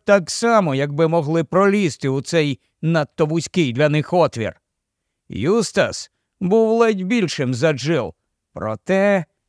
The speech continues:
він був більш незграбним і, пролізаючи крізь отвір,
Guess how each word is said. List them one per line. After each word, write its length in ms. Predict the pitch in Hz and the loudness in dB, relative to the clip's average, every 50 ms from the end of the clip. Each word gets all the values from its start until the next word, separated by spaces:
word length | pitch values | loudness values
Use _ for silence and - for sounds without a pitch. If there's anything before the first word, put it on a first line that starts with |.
| _ _ - | _ _ -12
він 360 | - 113 123 165 190 190 190 | -8 -4 -2 0 0 0 0
був 200 | 180 196 190 190 | 2 2 2 2
більш 400 | 180 175 202 196 196 180 - - | 2 0 0 0 0 0 -2 -2
незграбним 840 | 208 196 196 175 139 143 180 202 214 185 151 120 117 120 107 98 80 - _ _ _ _ - | -2 0 0 0 -2 -2 0 2 2 2 2 0 0 -4 -4 -4 -6 -8 _ _ _ _ -6
і, 220 | - 220 220 220 175 - - | -4 -2 0 0 -2 -4 -4
пролізаючи 1160 | 220 196 202 208 208 202 202 208 208 180 156 175 208 196 165 131 139 147 127 - - 147 143 | -2 0 0 2 0 0 0 0 0 0 0 0 2 2 2 0 0 -2 -4 -4 -4 -4 -4
крізь 420 | - - 151 156 160 151 131 160 - | -2 -2 0 0 0 0 0 -2 -2
отвір, 560 | - 220 240 233 175 - 151 143 131 110 78 | 0 2 2 2 2 0 -2 -2 -2 -4 -6